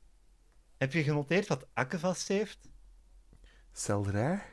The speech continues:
Speaker 1: Een hele bleekselder en een paar prijsstengels. <laughs> Na het avondeten.
Speaker 2: Eh, power food, hè. Je kent dat, die hacker boys.
Speaker 1: En ja.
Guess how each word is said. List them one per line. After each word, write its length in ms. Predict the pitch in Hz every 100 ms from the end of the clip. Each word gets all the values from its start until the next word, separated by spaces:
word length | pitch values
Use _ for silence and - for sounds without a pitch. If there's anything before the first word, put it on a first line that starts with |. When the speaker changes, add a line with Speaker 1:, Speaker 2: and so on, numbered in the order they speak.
| - -
Speaker 1:
Een 140 | 123
hele 340 | 120 170 202 113
bleekselder 920 | 120 135 165 - 156 147 147 143 - -
en 120 | 123
een 160 | 123 -
paar 280 | 131 127 -
prijsstengels. 1080 | - 123 104 - - 101 95 95 - - - - - - - - - - -
<laughs> 600 | - - - - - -
Na 380 | 123 131 156 160
het 220 | 135 -
avondeten. 920 | 131 123 113 110 - 104 95 - 90 95 - - - - - - - -
Speaker 2:
Eh, 300 | 131 123 117 -
power 320 | 117 117 117
food, 320 | 113 113 104 95
hè. 60 |
Je 180 | 92 101
kent 280 | - 117 123
dat, 220 | 226 196
die 120 | 104
hacker 300 | 95 104 120
boys. 540 | 107 104 110 110 - - - - - - - - - - - - - - - - - -
Speaker 1:
En 180 | - 160
ja. 260 | 135 120